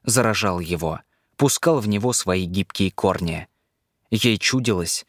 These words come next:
что где-то во тьме, где-то под ними, а может, внутри неё, тихо и страшно смеётся ребёнок. Змейки смеха ползут с его губ. Струйки ужаса, дымясь, текут из его бездонных зрачков.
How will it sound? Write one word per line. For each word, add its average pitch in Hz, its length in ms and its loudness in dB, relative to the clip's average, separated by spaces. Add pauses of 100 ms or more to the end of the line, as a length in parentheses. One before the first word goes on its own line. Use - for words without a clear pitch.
(140)
что - 200 0
где-то 90 300 0
во 85 100 2
тьме, 101 360 0 (300)
где-то 107 380 0
под 90 240 -2
ними, 101 480 -2 (220)
а 107 120 0
может, 101 540 -2
внутри 104 460 0
неё, 92 420 -2 (400)
тихо 165 380 0
и - 160 -2
страшно 107 520 0
смеётся 87 520 -2
ребёнок. 82 560 -2 (420)
Змейки 107 380 0
смеха 107 420 0
ползут 92 440 0
с - 40 -4
его 87 240 0
губ. 82 360 -4 (380)
Струйки 117 600 2
ужаса, 110 640 0
дымясь, 113 540 2
текут 117 380 -2
из 107 180 -2
его 98 260 2
бездонных 98 680 0
зрачков. 95 680 -2